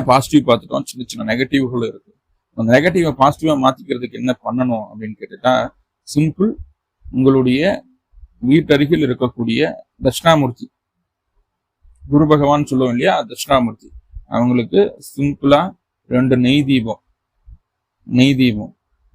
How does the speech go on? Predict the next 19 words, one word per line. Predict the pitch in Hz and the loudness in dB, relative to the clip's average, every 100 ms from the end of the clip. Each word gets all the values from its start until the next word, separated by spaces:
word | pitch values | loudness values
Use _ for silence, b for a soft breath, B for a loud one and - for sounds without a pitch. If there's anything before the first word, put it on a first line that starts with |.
| - _ - 156 | -20 _ 0 2
ஒரு | 160 135 123 131 | 4 2 2 2
மஞ்ச | 151 170 156 190 - - 135 | 2 0 0 0 -2 -4 0
நிறத்திலான | 143 156 - 151 131 131 131 127 | 2 0 0 0 2 0 -2 -4
பூவால் | 131 131 135 120 | -2 2 2 0
மாலை, | 110 113 107 _ _ _ _ _ _ _ _ _ _ _ _ - | 0 0 -2 _ _ _ _ _ _ _ _ _ _ _ _ -2
கொண்டக்கடலை | 139 160 151 135 151 151 127 | 2 2 2 2 2 0 0
ஊசியெல்லாம் | 147 151 139 147 131 | 0 2 2 0 -4
போட்டு | 127 127 139 | -6 0 0
அதை | 123 113 113 | 0 -4 -8
வந்து | 127 127 110 98 110 | -2 -2 -4 -4 0
ஆபரேஷன் | 127 131 123 117 | 0 0 -4 -8
பண்ணிட்டு | 117 113 110 | -10 -10 -12
இருக்க | 110 104 | -18 -8
கூடாது. | 110 110 147 220 _ _ _ - | -2 -2 -2 -10 _ _ _ -2
அழகா | 117 131 160 131 107 107 | 2 4 2 2 -2 -4
சுண்டல் | 135 151 135 | 0 2 2
வேவிச்சு | 127 123 - | 0 -2 -6
கொண்டு | 113 110 | -6 -4
போய் | 123 | -2